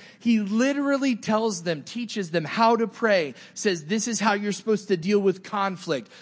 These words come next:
This is what you're supposed to do when this happens." Like, he's literally done everything with intentionality. And in this moment, it's not just that he's honoring the Father above, but he's demonstrating for his disciples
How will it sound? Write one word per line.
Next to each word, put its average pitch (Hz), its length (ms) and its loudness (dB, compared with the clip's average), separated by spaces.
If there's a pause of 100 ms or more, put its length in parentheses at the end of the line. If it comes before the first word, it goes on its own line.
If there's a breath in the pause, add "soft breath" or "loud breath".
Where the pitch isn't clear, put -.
(120)
This 196 280 -2
is 202 160 -2
what 208 240 2
you're 208 120 -4
supposed 202 420 -4
to 196 80 -8
do 196 260 -4
when 175 280 -6
this 190 220 0
happens." 147 440 -8 (240 loud breath)
Like, 202 200 0
he's 226 220 2
literally 247 540 2
done 196 340 2
everything 247 640 0
with 196 200 2
intentionality. 190 1200 -2 (240 loud breath)
And 190 140 2
in 196 100 4
this 190 260 0
moment, 196 640 2 (180 loud breath)
it's 190 240 -6
not 240 260 2
just 220 220 -2
that 220 120 2
he's 185 160 -4
honoring 240 520 4
the 208 100 2
Father 214 380 2
above, 202 420 2
but 196 140 -2
he's 190 240 -2
demonstrating 226 880 0
for 226 280 0
his 214 200 -2
disciples 165 1040 -6